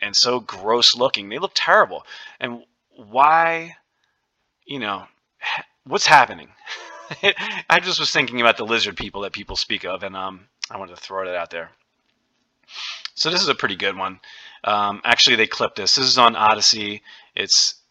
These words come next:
Timcast I R L, OK Groomer,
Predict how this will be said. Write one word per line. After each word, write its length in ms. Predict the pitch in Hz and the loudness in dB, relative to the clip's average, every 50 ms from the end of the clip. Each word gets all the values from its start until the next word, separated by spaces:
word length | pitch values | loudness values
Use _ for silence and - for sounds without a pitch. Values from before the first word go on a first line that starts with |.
| _ - | _ -4
Timcast 580 | - - 135 117 - 131 113 113 110 - - - | -4 -2 -2 -2 0 2 2 2 2 0 -2 0
I 160 | - 117 117 117 | 2 4 4 6
R 180 | 110 107 110 | 6 4 4
L, 320 | 113 117 117 120 127 - _ _ _ - - - - _ _ _ _ _ - | 4 4 4 2 0 -4 _ _ _ -20 -20 -20 -20 _ _ _ _ _ -2
OK 420 | 117 110 - 135 120 113 110 104 | -2 -2 0 -2 -2 -2 -4 -4
Groomer, 580 | 101 92 98 101 107 113 110 107 110 107 101 | -8 -12 -8 -6 -4 -4 -2 -2 -4 -4 -4